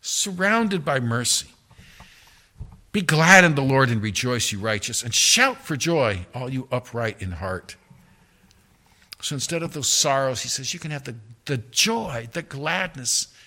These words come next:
being surrounded by God's mercy.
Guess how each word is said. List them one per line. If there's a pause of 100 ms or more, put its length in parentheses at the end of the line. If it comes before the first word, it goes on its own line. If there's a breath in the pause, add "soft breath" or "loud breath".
(560 loud breath)
being
surrounded
by
God's
mercy.